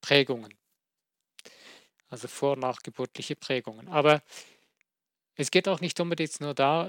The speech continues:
um, darum, es geht mir nur kurz ein bisschen das zu beleuchten, dir zu zeigen, eigentlich bist du auf diese Welt gekommen mit einem ausweitenden Denk-,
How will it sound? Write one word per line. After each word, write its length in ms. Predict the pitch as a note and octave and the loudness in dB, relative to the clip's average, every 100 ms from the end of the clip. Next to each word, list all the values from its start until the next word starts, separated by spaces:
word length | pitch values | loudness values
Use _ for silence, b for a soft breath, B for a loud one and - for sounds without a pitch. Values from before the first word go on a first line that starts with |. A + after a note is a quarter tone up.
| G#3 | -6
um, 180 | D3+ C#3 | -8 0
darum, 320 | D3+ D3 D3 | 2 2 -2
es 140 | C3 | -2
geht 120 | D3+ | -2
mir 60 | C#3+ | -2
nur 180 | D3+ D3+ _ - D3 - | -6 -8 _ -20 -14 -4
kurz 220 | D3+ - | -4 -2
ein 60 | |
bisschen 220 | D3+ - C#3 | -4 -6 -4
das 200 | D#3 - | -4 -4
zu 100 | C3 | -4
beleuchten, 600 | C3 B2+ C#3+ C#3 - B2+ | -2 0 0 -2 -6 -8
dir 140 | C#3 | -6
zu 160 | - - | -6 -2
zeigen, 480 | C3+ C#3+ D3+ D3+ C#3 B B B B B | 2 2 0 -6 -14 B B B B B
eigentlich 720 | C#3+ F3+ F#3+ F3+ D#3 D3+ - | 6 6 4 -4 -4 -4 -2
bist 260 | D#3+ - | -2 0
du 300 | D3+ D3 C#3 - _ _ _ _ | -2 -2 -4 -8 _ _ _ _
auf 240 | C3+ D3+ - | 4 4 4
diese 240 | C#3 C#3 | 0 0
Welt 240 | D#3 F#3 | 0 -2
gekommen 420 | D3 - D3 D#3 D3+ | -6 -2 -2 -2 -6
mit 160 | C#3 | -4
einem 300 | D#3 C3+ C3 - _ _ _ | -4 -4 -10 -16 _ _ _
ausweitenden 920 | - E3 F#3+ D3 C3 C3+ - C3+ C#3 C3+ | 4 4 4 4 2 2 -4 -6 -4 0
Denk-, 240 | C#3+ D3 | -2 -2